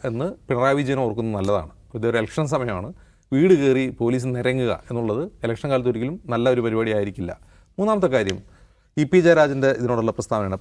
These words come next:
പുറത്തുനിന്നുള്ളവർ നുഴഞ്ഞു കയറി. നുഴഞ്ഞു കയറിയെങ്കിൽ അന്വേഷിക്കണം.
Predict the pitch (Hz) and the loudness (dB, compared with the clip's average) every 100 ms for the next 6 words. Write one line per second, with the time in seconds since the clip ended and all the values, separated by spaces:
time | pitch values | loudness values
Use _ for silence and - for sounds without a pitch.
0 | - 131 139 156 143 131 113 104 101 95 | -2 -2 -2 -2 -2 -2 -4 -4 -4 -8
1 | 92 131 139 156 151 147 143 127 123 120 | -8 -4 -2 -2 -2 -2 -2 -2 -6 -6
2 | 92 | -8